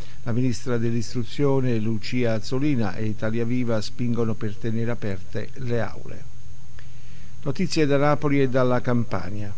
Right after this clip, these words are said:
covid in Campania, quasi quattromila casi nelle ultime ventiquattro ore, eh, tre nuovi decessi. L'unità di crisi regionale per la realizzazione di misure per la prevenzione e gestione dell'emergenza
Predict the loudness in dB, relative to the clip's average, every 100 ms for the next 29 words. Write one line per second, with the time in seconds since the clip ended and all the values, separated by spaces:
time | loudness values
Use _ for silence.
0 | -2 -2 -2 -2 -2 2 2 4 4 2
1 | 2 0 2 2 2 0 0 0 0 0
2 | 0 0 0 0 0 0 0 0 0 0
3 | -2 0 0 0 0 -2 -2 -2 -2 0
4 | 0 0 0 0 -2 0 0 0 0 0
5 | 0 0 0 0 0 -2 -2 -2 -4 -4
6 | -2 0 0 0 0 0 0 0 0 0
7 | 0 -2 0 0 0 -2 -2 -2 -2 -2
8 | -2 -2 -2 -2 -2 -2 -2 0 -2 0
9 | 0 0 0 0 0 -2 -2 -2 -2 -2
10 | -2 -2 -2 -2 -2 0 0 0 0 -2
11 | -2 -2 0 0 0 0 0 -2 -2 0
12 | 0 0 -2 -2